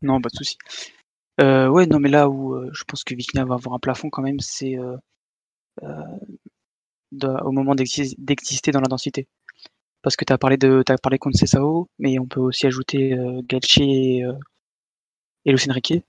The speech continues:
Euh, les moments où il a performé, c'était quand même assez, euh, éloigné des, euh, du milieu de terrain. Euh, avec Conceição, euh,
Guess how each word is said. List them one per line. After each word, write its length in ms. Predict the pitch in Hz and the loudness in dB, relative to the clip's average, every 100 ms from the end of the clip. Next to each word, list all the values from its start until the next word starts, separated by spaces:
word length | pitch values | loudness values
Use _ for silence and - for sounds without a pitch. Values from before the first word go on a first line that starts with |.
| _ _ _ | _ _ _
Euh, 100 | 131 | 4
les 100 | 123 | 4
moments 220 | 131 135 143 | 2 4 4
où 60 | |
il 60 | 131 | 4
a 40 | |
performé, 460 | 127 - - 139 151 | 2 0 -2 0 0
c'était 260 | - - | 0 -2
quand 140 | 135 135 | 0 0
même 120 | 139 | 0
assez, 420 | 127 - 135 131 | -2 0 2 2
euh, 100 | 131 - | 0 -2
éloigné 400 | - 131 131 131 | 2 2 2 0
des, 300 | 131 123 131 - _ _ _ _ _ _ _ - | 0 0 -2 -10 _ _ _ _ _ _ _ -6
euh, 360 | - - - | -4 -6 -8
du 140 | 135 131 | -4 -2
milieu 120 | 127 | 0
de 40 | |
terrain. 280 | - 131 165 _ _ _ _ _ - | 2 0 -2 _ _ _ _ _ -2
Euh, 140 | 127 120 | 2 2
avec 320 | 120 - 120 | 2 -2 -4
Conceição, 680 | - 123 127 - 131 147 135 | -4 -4 0 2 4 4 2
euh, 240 | 120 123 | 0 -4